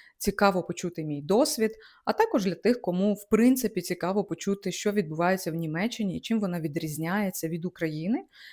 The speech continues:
якщо ви плануєте сюди їхати, або просто маєте свій власний досвід і хочете порівняти його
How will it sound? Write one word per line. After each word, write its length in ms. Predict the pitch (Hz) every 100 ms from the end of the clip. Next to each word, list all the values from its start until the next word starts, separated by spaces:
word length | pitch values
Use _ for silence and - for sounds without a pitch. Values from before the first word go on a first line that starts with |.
| -
якщо 240 | - - 214
ви 100 | 214
плануєте 680 | 214 202 196 190 247 254
сюди 280 | 190 170 160
їхати, 520 | 147 147 - - - -
або 220 | 202 311
просто 420 | 254 294 - 220
маєте 580 | 175 196 220 196 185 180 - _ _
свій 260 | - 208 220
власний 440 | 180 202 247 208
досвід 420 | 175 180 - 170 -
і 80 |
хочете 360 | 175 262 262 190
порівняти 640 | - 170 156 151 170 240 180
його 460 | 160 165 185 240